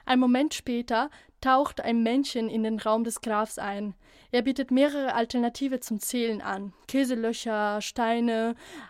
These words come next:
aber dem Graf ist es nie genug. „That's not enough for me to count. I am the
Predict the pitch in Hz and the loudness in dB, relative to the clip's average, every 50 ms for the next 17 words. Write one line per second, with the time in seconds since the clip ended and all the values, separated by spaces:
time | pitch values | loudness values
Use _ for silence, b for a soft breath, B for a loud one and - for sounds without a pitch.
0 | B B 233 233 220 233 226 226 220 220 _ _ - 254 247 240 - 240 233 240 | B B 2 4 6 4 4 4 2 -2 _ _ 2 2 2 2 2 2 4 4
1 | 269 285 277 277 247 - 247 233 - 247 262 285 262 247 254 254 254 269 247 - | 4 2 0 -4 -6 -6 -2 2 4 6 6 6 4 4 4 4 4 4 2 -2
2 | - - - b b b b b b b b b - 339 359 359 - - 269 240 | -6 -18 -20 b b b b b b b b b 4 4 6 6 4 4 4 4
3 | 233 240 - 240 233 220 214 214 214 - 240 220 220 226 233 233 - - - - | 4 2 0 -2 0 2 0 0 0 -2 -2 0 2 2 0 0 -4 -8 -10 -4
4 | 226 233 220 226 240 269 285 262 B B B B 302 330 339 311 277 277 302 320 | 0 0 2 2 4 2 2 0 B B B B 6 6 6 8 6 6 4 2
5 | b b b b - 247 247 330 381 | b b b b -6 0 2 4 4